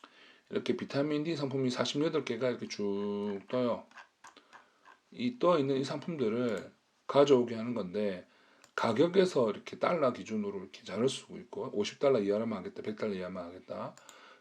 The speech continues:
평점으로 오 점 이상만 하겠다, 사 점 이상만 하겠다, 이렇게 자를 수가 있고, 리뷰 순으로 몇 개 이상만 자르겠다, 이렇게 자기가 선택을 할 수가 있는 거예요. 선택을 해서 아까 그 사십여덟 개를 가져오겠다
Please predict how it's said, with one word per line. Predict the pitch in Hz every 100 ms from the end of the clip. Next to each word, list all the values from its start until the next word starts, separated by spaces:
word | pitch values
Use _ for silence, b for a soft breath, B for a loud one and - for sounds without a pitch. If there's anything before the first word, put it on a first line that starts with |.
| -
평점으로 | - 196 - 143 123 139 135 -
오 | 104 107
점 | 156
이상만 | 113 110 120
하겠다, | 95 101
사 | - 110
점 | 120 110
이상만 | 104 101 104
하겠다, | 92 90 - 104 104
이렇게 | - -
자를 | - 110 107
수가 | - 104
있고, | 87 - 135 160 190 B B B B -
리뷰 | 170 180 156
순으로 | - 139 151 165 160
몇 | 139 135
개 | 139
이상만 | 120 113 113
자르겠다, | 110 92 101 - 95 92 -
이렇게 | 107 - 90 - B B B B B -
자기가 | 117 127 120
선택을 | 117 131 180 180
할 | 170
수가 | - -
있는 | - -
거예요. | - - - _ _ _ -
선택을 | - 110 131
해서 | 143 139 165 175 B B B
아까 | - 107 110
그 | 107
사십여덟 | 107 113 143 147 139
개를 | 127 127 143 151 - b b _ -
가져오겠다 | 135 120 95 113 - 101 104 -